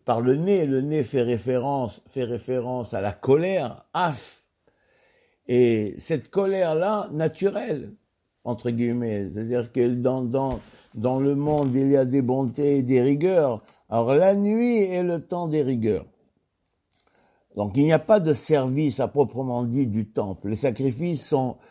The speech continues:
se, se, se concluent avec le Tamid Ben Arbaïm qui se fait le jour à la plaque Mincha, une heure et quart avant la tombée de la nuit. Et durant la nuit, donc il y a le, le, le Mizbeach, le,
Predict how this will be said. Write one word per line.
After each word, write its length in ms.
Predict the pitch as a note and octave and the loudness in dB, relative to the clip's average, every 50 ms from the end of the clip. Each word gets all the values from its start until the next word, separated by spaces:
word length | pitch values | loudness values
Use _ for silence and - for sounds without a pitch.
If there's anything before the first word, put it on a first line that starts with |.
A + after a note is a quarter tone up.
| _ - - | _ -12 -2
se, 280 | - C3 B2 B2 A#2+ | 2 2 4 4 2
se, 600 | A2 - - - C3 A#2+ B2 A#2 A2 G#2+ G#2 G2 F#2 | 0 -6 -8 -6 -4 -4 -4 -4 -6 -6 -8 -10 -14
se 160 | - - C3 | -12 -12 -12
concluent 880 | - - - D3+ D3 C3+ A2+ - - D#3 E3+ F#3 G#3 A3 A3 G3+ - - - | -12 -8 -6 -6 -4 -4 -4 -4 -2 0 0 2 2 2 2 0 -2 -6 -8
avec 400 | - C3 B2+ C#3 D3 C3 - C#3+ | -8 -6 -4 -2 -4 -4 -2 -2
le 180 | C3+ C3+ - | -4 -4 -4
Tamid 540 | - E3 D#3 D#3 E3 F3 F#3 F#3 D#3 B2+ A#2+ | -4 -6 -4 -4 -4 -6 -6 -6 -8 -4 -2
Ben 240 | B2+ D3 C#3 C#3 C3+ | 0 0 0 0 0
Arbaïm 760 | C3 B2 A#2 A#2 A#2 A2+ A#2+ A#2+ A#2+ C3 D#3 F#3+ G3+ G3 E3+ | -2 -2 -2 -2 -2 -2 0 0 0 0 0 -2 -2 -4 -4
qui 180 | - - D3+ A#2 | -6 -6 -6 -6
se 220 | - D3 C#3+ A#2+ | -6 -6 -6 -6
fait 440 | G#2+ - D#3+ E3 D#3 C#3+ A#2+ G2 E2 | -6 -6 -4 -2 -2 -2 -2 -2 -4
le 240 | E2 F#2 G2+ G#2 G#2 | -4 -4 -2 0 0
jour 420 | G#2 C3 F#3+ A3 A3 G#3+ - - - | 0 0 2 2 2 2 0 -2 -8
à 100 | - B2 | -8 -6
la 100 | B2+ B2+ | -6 -6
plaque 400 | A#2+ - - G#3+ A3 G3+ E3+ D3+ | -8 -8 -6 -4 -2 -2 -2 -2
Mincha, 600 | D#3+ F3+ F3 E3 C#3+ - - C#3 B2 G2+ - _ _ _ _ _ _ _ _ _ - | -4 -6 -6 -6 -8 -8 -8 -10 -10 -10 -12 _ _ _ _ _ _ _ _ _ -4
une 260 | - E3+ F#3 G3 G3 | 0 0 2 2 2
heure 460 | F#3+ F3+ E3+ D#3 C#3+ B2+ G#2+ G#2 - - | 2 2 4 4 2 2 0 -2 -2 -2
et 180 | D3 D3+ D3 | -2 -2 -2
quart 680 | - - A3+ G#3+ G#3 G3+ F#3+ F#3 F3+ F3 E3 D#3 - - - | -2 -2 -2 0 0 -2 -2 -2 -2 -2 -2 -4 -8 -10 -8
avant 380 | - E3 E3+ D#3+ E3+ F3+ F3 F3 | -6 -4 -4 -4 -4 -4 -4 -2
la 160 | E3+ D#3+ D3 | -2 -2 -2
tombée 340 | - - D#3 D3 C#3+ D3+ D3+ | -2 -4 -4 -4 -2 -2 -2
de 140 | C#3 C3 B2+ | -2 -2 -2
la 180 | A#2+ A#2 A2+ | -2 -2 -2
nuit. 240 | A2 G#2+ G2 - - _ _ _ _ _ _ _ _ _ _ _ _ _ _ _ _ _ _ _ _ _ | -4 -4 -6 -8 -10 _ _ _ _ _ _ _ _ _ _ _ _ _ _ _ _ _ _ _ _ _
Et 120 | - A2 A2+ | -2 0 2
durant 320 | A2 C#3 D#3+ D#3 E3+ E3+ | 4 4 4 4 4 2
la 160 | D#3 C#3+ C3 | 2 2 2
nuit, 240 | B2+ A#2+ A#2 B2+ C3 | 2 2 2 2 2
donc 240 | A2+ A#2 A#2 A#2 - | 0 -2 -4 -4 -4
il 180 | C#3 D3 D3 D3+ | -4 -2 -2 0
y 80 | D#3+ | 0
a 300 | D#3+ D#3 C#3 C3 - - - | 0 0 0 -2 -6 -8 -6
le, 240 | B2 B2+ B2+ C3 B2+ | -4 -2 0 0 2
le, 220 | B2+ B2+ B2 A#2+ | 2 2 0 0
le 180 | A#2 A#2 A2+ A2+ | 0 -2 -2 -2
Mizbeach, 800 | A#2+ C#3 C#3+ A#2 B2+ C3 B2 B2+ A#2+ C3+ D3+ D#3+ D3+ C3+ B2+ - B2+ | -2 -2 -2 -2 -4 -4 -2 -2 -2 -2 -2 -4 -6 -8 -8 -6 -4
le, 440 | B2+ A#2+ A2+ A2+ G#2+ G2+ F#2+ - | -4 -2 -2 -2 -4 -6 -6 -8